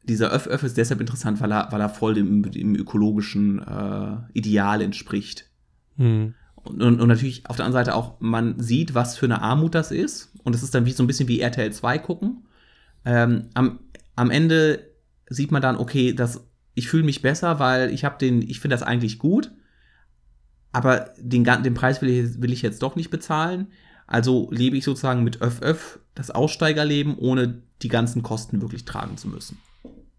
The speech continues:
Speaker 2: Ja, ja, absolut. Und grad bei diesen, also ich meine, wir könnten ja mal jetzt unterteilen in, ganz blöd gesagt, in linke und rechte Aussteiger oder, äh,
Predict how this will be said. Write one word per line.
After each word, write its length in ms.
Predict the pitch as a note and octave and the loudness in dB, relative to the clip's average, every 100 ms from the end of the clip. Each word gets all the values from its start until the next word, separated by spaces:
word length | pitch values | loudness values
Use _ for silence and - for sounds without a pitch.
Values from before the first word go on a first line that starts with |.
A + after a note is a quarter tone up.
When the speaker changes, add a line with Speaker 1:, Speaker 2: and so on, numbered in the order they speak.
| _ - _ - | _ -20 _ 2
Speaker 2:
Ja, 240 | C#3 A#2+ - _ - | 4 4 0 _ -4
ja, 220 | C3 A#2 - - | 0 0 -4 -6
absolut. 600 | C#3 - B2+ A2+ - - - | -6 -2 0 0 -4 -16 -12
Und 300 | - C3 A#2+ | 0 2 2
grad 300 | - B2+ C3+ | 2 2 4
bei 100 | - | 2
diesen, 500 | B2 B2+ B2 A#2+ B2+ - _ | 2 2 2 0 -4 -12 _
also 120 | C3+ G#2 | -6 2
ich 40 | |
meine, 140 | B2 | 4
wir 60 | B2 | 4
könnten 280 | - D#3 C#3 | 4 2 4
ja 80 | A#2 | 2
mal 80 | A#2 | 2
jetzt 120 | - | 0
unterteilen 560 | C3 A#2+ - B2 B2+ | -2 0 4 4 4
in, 260 | B2+ A#2 A2 | 2 0 0
ganz 220 | A2+ A#2 | -2 -4
blöd 320 | - B2+ B2+ | 0 4 4
gesagt, 500 | C3 A2 A#2+ B2 - | 4 2 4 2 -2
in 320 | - A#2+ A#2 - | -6 -4 -4 -4
linke 340 | - B2 C#3 C3+ | 2 4 4 2
und 120 | A2 | 2
rechte 380 | A#2 B2 - - | 2 0 -4 -2
Aussteiger 720 | G#2 A#2+ - F#2+ F#2+ G#2 D3 - - - - - - | -2 -2 -6 -6 -2 -2 -4 -8 -20 -20 -20 -20 0
oder, 360 | C3+ G#2+ F#2 - - - | 4 6 4 -2 -16 -6
äh, 160 | A2+ | -4